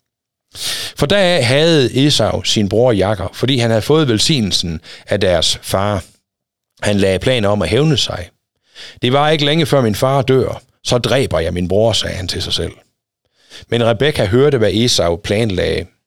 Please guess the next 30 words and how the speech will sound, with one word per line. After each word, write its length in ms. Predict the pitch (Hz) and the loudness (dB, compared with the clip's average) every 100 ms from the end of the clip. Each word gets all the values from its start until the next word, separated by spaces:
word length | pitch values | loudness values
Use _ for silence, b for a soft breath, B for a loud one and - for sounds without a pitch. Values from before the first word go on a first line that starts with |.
| _ - | _ -8
Hun 100 | 110 | -2
kaldte 300 | 117 135 131 | 0 0 0
på 120 | 104 | 2
Jakob 420 | 107 147 180 131 | 2 2 0 0
og 80 | 101 | 0
sagde 180 | 101 90 | 0 0
til 200 | - 117 | 0 0
ham, 280 | 92 85 - B B B B - | -2 -6 -14 B B B B 0
"Hør 160 | 190 | 2
her, 280 | 160 175 101 - _ _ _ _ - | 2 0 -2 -8 _ _ _ _ -2
din 120 | 127 | 0
bror 300 | 113 135 165 131 | 2 2 2 2
Esau 460 | 151 151 107 98 | 0 2 2 2
vil 200 | 87 98 | 0 0
hævne 300 | 107 143 143 | 2 2 0
sig 300 | - 87 87 B B | 0 -2 -4 B B
og 160 | - | -6
slå 160 | 101 107 | -2 0
dig 140 | 85 101 | 0 0
ihjel. 280 | 90 101 104 _ _ B B - | -2 -2 -8 _ _ B B 0
Du 80 | 135 | 2
bliver 120 | 147 | 2
nødt 160 | 170 | 2
til 80 | 160 | 2
at 60 | 139 | 2
rejse 280 | 117 110 110 | 2 2 0
væk 200 | - 98 | -2 -2
med 80 | |
det 100 | 87 | -2
samme. 400 | - 95 110 120 | 0 0 0 -2